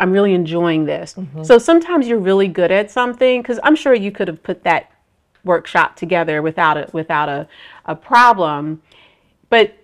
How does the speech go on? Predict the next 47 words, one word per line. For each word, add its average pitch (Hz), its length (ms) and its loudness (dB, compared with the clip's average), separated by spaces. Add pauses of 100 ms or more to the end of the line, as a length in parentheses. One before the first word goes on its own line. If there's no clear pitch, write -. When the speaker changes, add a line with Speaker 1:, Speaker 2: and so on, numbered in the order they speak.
Speaker 1:
sometimes 330 440 4
you 247 80 -2
can 214 240 -4
do 185 220 0
it, 247 220 2
but 208 80 -4
sometimes 226 320 -2
you 214 60 -4
don't 190 200 0
enjoy 165 400 -2
it. 139 320 -10
And 190 140 0
Speaker 2:
Right. - 40 -6
Speaker 1:
so 185 520 2 (180)
I 370 60 0
think 359 180 6
I 220 120 6
enjoyed 196 460 0
that 175 380 -2
so 277 400 6
much. 160 340 -2
Speaker 2:
Yeah, 160 320 -8
I 170 80 -4
did 175 220 -6
too. - 120 -6
Speaker 1:
And 233 120 2
Speaker 2:
And, 226 140 2
Speaker 1:
I 220 60 4
Speaker 2:
and 214 100 0
Speaker 1:
enjoyed 220 140 2
that - 100 6
Speaker 2:
that's, 180 180 -4
Speaker 1:
so 247 100 0
Speaker 2:
that 220 160 6
has 202 180 -4
Speaker 1:
much. 180 140 -14
Speaker 2:
become 180 720 -8 (280)
the 202 120 4
way 180 280 4
that 170 120 -4
we 170 120 -10
do 160 160 -8
business, 156 160 -4
Speaker 1:
Yes, 160 480 -2
Speaker 2:
you - 80 -6
Speaker 1:
yes. 170 160 -6
Speaker 2:
know? 143 340 -8